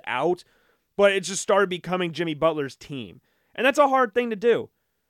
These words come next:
It's a hard thing to do. When you have a player that won an M V P,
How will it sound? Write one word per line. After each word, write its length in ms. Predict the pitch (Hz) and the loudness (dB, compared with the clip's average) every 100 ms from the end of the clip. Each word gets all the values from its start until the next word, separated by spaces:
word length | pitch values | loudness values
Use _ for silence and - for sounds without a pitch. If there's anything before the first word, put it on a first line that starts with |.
| _ - | _ -6
It's 60 | |
a 40 | 220 | 0
hard 220 | 247 233 | 2 2
thing 120 | 214 | 0
to 80 | 190 | 0
do. 140 | 165 | -2
When 80 | 160 | -2
you 60 | 214 | -2
have 100 | 233 | -2
a 60 | |
player 320 | - 220 233 | -2 0 2
that 100 | 208 | 2
won 140 | 175 180 | 0 -4
an 80 | 185 | -4
M 100 | 185 | -6
V 140 | 175 | -8
P, 480 | 160 214 160 113 | -10 -8 -8 -10